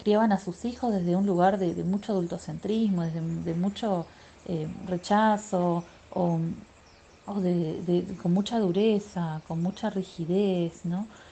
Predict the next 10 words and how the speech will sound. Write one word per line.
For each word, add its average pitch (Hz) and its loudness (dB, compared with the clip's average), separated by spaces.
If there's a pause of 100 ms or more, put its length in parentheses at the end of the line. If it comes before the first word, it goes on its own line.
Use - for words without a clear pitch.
(300)
Y 185 2 (1400)
hu-, - -8
hubo 196 4
mucho, 196 0 (960)
mucho 202 -2
trauma 220 4
y 190 0
mucho 190 -2
dolor 190 4 (220)
psicológico 180 -2